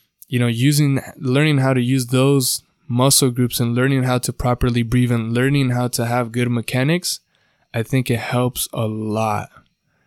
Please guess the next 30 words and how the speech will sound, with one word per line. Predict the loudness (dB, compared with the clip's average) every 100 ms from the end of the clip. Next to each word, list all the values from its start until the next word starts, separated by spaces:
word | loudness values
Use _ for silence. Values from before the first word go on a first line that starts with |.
| _ -4
because | -2 0 0
it |
allows | -2 0 0 -2 0
you | 0 0
to | -2 -2
have | -2 -2
more | -2 0 2 0 0
dexterity | -2 -4 -4 -4 -2 2 2 4 2
or | 2
more | 2 0
control | 0 -2 2 4 4 2 -2 _ _ _ _ _ _ _
of, | 0 2 2 0
um, | 0 0 -2 -4 -4 -6 -6 -10 _ _ _ _ _ -4
of | -2
your | 0
mind. | 0 0 -2 -4 -10 _ _ _ _ -16 -14 -16 -20 _ -6
Because | -4 -2 -2
I | -2
can | 0 -2 -2 -2
do | -2 -2
very | 0 0 0
high | -2 -2
intensity | -2 -2 -2 0 -2
breathing, | 0 2 2 2 2
I | 0
can | -2 -2
slow | 0 0 0
down | 2 2
my | 2 2
breathing, | 0 0 2 0 -2